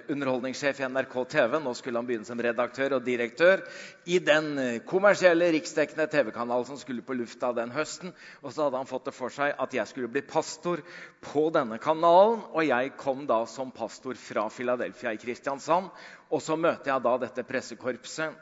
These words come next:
og er jo skitnervøs, rett og slett. Og Dan Børge legger entusiastisk ut om denne fantastiske kanalen. Her skal det ikke være noe sånn religiøs avdeling som de hadde oppe i N R K. Neida, her skal det være pastor.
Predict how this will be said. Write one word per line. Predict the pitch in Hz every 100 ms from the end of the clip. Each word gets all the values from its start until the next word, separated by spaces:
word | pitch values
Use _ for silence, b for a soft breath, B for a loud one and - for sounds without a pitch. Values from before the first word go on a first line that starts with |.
| -
og | 113
er | 104
jo | 113 113 107
skitnervøs, | - - - 123 87 _ - 101 95 101 117 131 - - - 107
rett | 104 - -
og | 127 -
slett. | - - - b b b b _
Og | 170 165
Dan | 123 117
Børge | 110 104 117 127
legger | 143 139 123 139
entusiastisk | 135 123 147 - 170 - - 185 -
ut | 180 151 -
om | 156
denne | 147 131 -
fantastiske | 147 - 151 - 135 - 135
kanalen. | 131 135 139 139 135 101 B B -
Her | 143 180 -
skal | 147
det | 139
ikke | 135
være | 139 151
noe |
sånn | 135 127
religiøs | 117 120 127 135 123 127 143 - 135
avdeling | 113 104 135 175 175 131 107
som | 120 113
de | 117
hadde | 117 120
oppe | 110 117
i |
N | 113 113
R | -
K. | - 151 -
Neida, | 127 151 95 B B
her | - 143
skal | - 147
det |
være | 127 131 -
pastor. | 247 - -